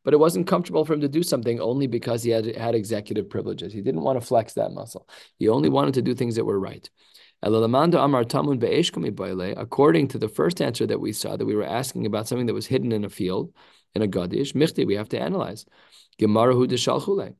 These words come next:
Ha-, what do you mean you're not listening? You asked a shaila, you got a psak, you should be mekil.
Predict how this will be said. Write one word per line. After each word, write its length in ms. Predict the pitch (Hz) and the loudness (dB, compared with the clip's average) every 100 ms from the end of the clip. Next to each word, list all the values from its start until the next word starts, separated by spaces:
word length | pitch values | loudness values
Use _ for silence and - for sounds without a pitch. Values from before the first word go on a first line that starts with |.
| _ _ | _ _
Ha-, 180 | 98 - | -8 -8
what 140 | 104 | -2
do 60 | 120 | 0
you 80 | 156 | 2
mean 140 | 202 | 0
you're 100 | 147 | 0
not 120 | 120 | 0
listening? 380 | 113 110 98 90 | 0 -2 -6 -6
You 120 | 101 | -4
asked 260 | 110 120 120 | -2 -4 -4
a 20 | |
shaila, 340 | 143 101 95 110 | -4 -2 -2 -4
you 100 | 110 | -4
got 200 | 104 127 | -4 -4
a 40 | |
psak, 380 | - 107 107 117 | -4 -4 -4 -6
you 60 | |
should 160 | 120 123 | -6 -4
be 80 | 135 | -2
mekil. 400 | 143 160 311 | -2 -2 -4